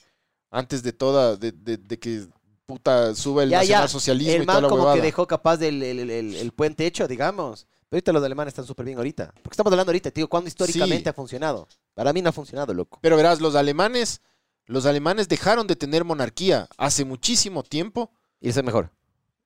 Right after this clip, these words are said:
Speaker 1: Y les fue como el culo, pues, si estuvieron en dos guerras, loco. Es, eran súper pobres, loco. Después es que les fue súper bien. Les, después de la Primera Guerra Mundial, el traza-, el Tratado de Versalles les hizo verga a los alemanes.
Speaker 2: Sí,
Speaker 1: Les
Speaker 2: sí.
Speaker 1: ca-, recagó a los
Speaker 2: Sí,
Speaker 1: alemanes.
Speaker 2: pero es porque
Speaker 1: Y
Speaker 2: un,
Speaker 1: por eso
Speaker 2: un
Speaker 1: nace
Speaker 2: coquero de
Speaker 1: Hitler,
Speaker 2: verga,
Speaker 1: loco.
Speaker 2: no, pero porque un coquero de, sí,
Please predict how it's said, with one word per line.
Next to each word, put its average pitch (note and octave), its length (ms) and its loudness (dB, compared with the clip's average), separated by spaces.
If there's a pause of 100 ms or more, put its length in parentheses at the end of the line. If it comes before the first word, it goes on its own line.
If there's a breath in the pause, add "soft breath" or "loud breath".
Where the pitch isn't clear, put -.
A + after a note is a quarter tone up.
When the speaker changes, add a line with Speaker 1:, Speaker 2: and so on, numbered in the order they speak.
(320)
Speaker 1:
Y D3+ 80 -6
les D3 140 0
fue F#3 140 -6
como F#3+ 240 2
el F3+ 100 -2
culo, D4+ 360 4
pues, F3 160 2
si E3+ 40 -4
estuvieron F#3+ 420 2
en F3+ 140 -4
dos F3 160 4
guerras, E3 380 4
loco. B2+ 440 -2 (340)
Es, D#3+ 160 -2
eran G3+ 200 6
súper G3 400 0
pobres, B3 460 4
loco. E3+ 360 0
Después F3+ 520 2
es B3+ 120 -4
que F3+ 100 0
les D#3+ 160 0
fue E3 160 -2 (200)
súper E3+ 380 0
bien. D#3+ 280 -4 (1080 loud breath)
Les, D#3+ 260 0
después F3 380 2
de G#3 80 6
la G3+ 100 6
Primera F#3+ 320 2
Guerra F#3+ 240 4
Mundial, F#3+ 320 4
el F#3+ 80 6
traza-, F3 300 0
el E3+ 120 0
Tratado F#3 380 2
de F3+ 100 2
Versalles F3+ 460 -2
les D#3 160 -2
hizo D3+ 480 -4
verga G#3 420 4
a - 40 6
los C#3 160 0
alemanes. D#3+ 420 0
Speaker 2:
Sí, G3+ 140 4
Speaker 1:
Les D#3+ 100 4
Speaker 2:
sí. F3+ 200 4
Speaker 1:
ca-, D3 260 2
recagó C#3+ 720 2
a G#3 40 4
los C#3 140 0
Speaker 2:
Sí, C3 60 2
Speaker 1:
alemanes. A#2 260 0
Speaker 2:
pero D#3+ 160 4
es E3 100 -2
porque D#3+ 260 -6
Speaker 1:
Y D#3+ 140 4
Speaker 2:
un, - 40 6
Speaker 1:
por F3 220 6
eso G#3 260 6
Speaker 2:
un G3 60 2
Speaker 1:
nace F#3+ 280 2
Speaker 2:
coquero F#3+ 160 2
de E3+ 80 6
Speaker 1:
Hitler, E3+ 180 6
Speaker 2:
verga, C#3+ 160 2
Speaker 1:
loco. F3 160 2
Speaker 2:
no, D#3+ 320 0
pero C#3 260 -4
porque D#3 220 -8
un E3+ 80 -10
coquero E3+ 400 -2
de, C#3+ 80 -6
sí, C3+ 260 -4